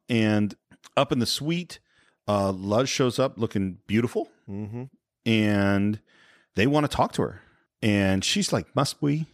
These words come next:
Speaker 1: <laughs> Like, "Yes, we have to talk to you."
Speaker 2: <laughs>
Speaker 1: Um, uh, and the lightning is hit, and the power starts to go out,
Speaker 2: Mm-hmm.
Speaker 1: <laughs> and therefore they just start mooing like steers
Speaker 2: Yeah.
Speaker 1: as they finally kinda make their way out of the,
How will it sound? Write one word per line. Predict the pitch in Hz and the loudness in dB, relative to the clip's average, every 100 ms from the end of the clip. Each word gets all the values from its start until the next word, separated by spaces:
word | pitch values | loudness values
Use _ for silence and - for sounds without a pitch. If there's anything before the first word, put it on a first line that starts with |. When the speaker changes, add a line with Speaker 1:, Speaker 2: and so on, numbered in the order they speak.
| _ | _
Speaker 1:
<laughs> | 196 123 | -4 0
Like, | 180 160 170 139 | -2 -2 -6 -10
"Yes, | - 110 147 262 156 - - - - - _ | -8 -2 0 0 -2 -2 -6 -12 -20 -20 _
we | 147 | 0
have | 151 175 165 | 2 0 0
to | 156 | -2
talk | - 247 - | 0 -2 -2
to | 92 | -4
you." | 90 - 180 147 - 151 131 - | -4 -2 -2 -2 -2 -2 -4 -6
Speaker 2:
<laughs> | |
Speaker 1:
Um, | 113 123 123 117 - _ _ | 0 2 4 0 -4 _ _
uh, | 107 101 95 | 2 2 2
and | 123 117 104 104 _ | 2 2 2 -2 _
the | 95 87 90 | -8 -6 -8
lightning | 95 98 127 170 160 156 | -8 -2 -2 0 0 0
is | 147 | -2
hit, | 160 180 - _ _ | -4 -4 -8 _ _
and | 95 90 | -8 -8
the | |
power | - 107 139 | -6 -2 0
starts | 147 170 - | -2 -6 -6
to | 147 | -4
go | 151 147 | -2 2
out, | 160 185 | 2 0
Speaker 2:
Mm-hmm. | 90 127 - | -2 -6 -2
Speaker 1:
<laughs> | |
and | 151 139 - | -4 -2 -4
therefore | 233 - 170 | -4 -4 -2
they | 120 | -2
just | 175 - | -2 -4
start | 135 110 - - - _ | -2 -4 -6 -20 -20 _
mooing | 101 113 139 131 | 0 2 4 2
like | 123 120 113 | 0 -4 -4
steers | - 135 160 127 107 | -4 -2 0 2 2
Speaker 2:
Yeah. | 208 | 2
Speaker 1:
as | 113 | 0
they | 117 113 | 0 -2
finally | - 113 127 123 | -2 -2 0 0
kinda | 113 123 107 | 0 -2 -2
make | 101 117 - | -2 -2 0
their | 117 | 0
way | 110 113 - | 2 0 0
out | 101 117 | 0 2
of | 113 101 101 | 2 -2 0
the, | 104 101 | 0 0